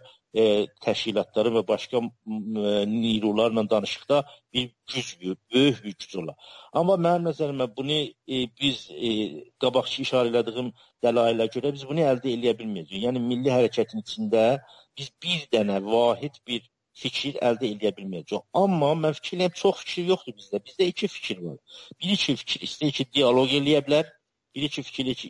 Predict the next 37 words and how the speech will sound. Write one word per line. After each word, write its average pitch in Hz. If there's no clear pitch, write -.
İranın 123
çərçivəsində 107
biz 98
bu 95
işi -
qabağa 104
apara 143
bilirik. 151
Bir 160
dənə 185
də 170
fikir 170
vardır 160
ki, 160
yox, 123
biz 147
İranı 139
və 120
Farsı 107
qəbul 101
eləmirik 131
və 135
əslən -
bunları 107
rəsmiyyətə 110
tanımırıq 156
və 170
bunlarla 170
dialoqsuz 151
biz -
eləyə 151
biləcəyik, 143
haqqı 139
hüququmuzu 135
əldə 107
eləyək. -
Mən 156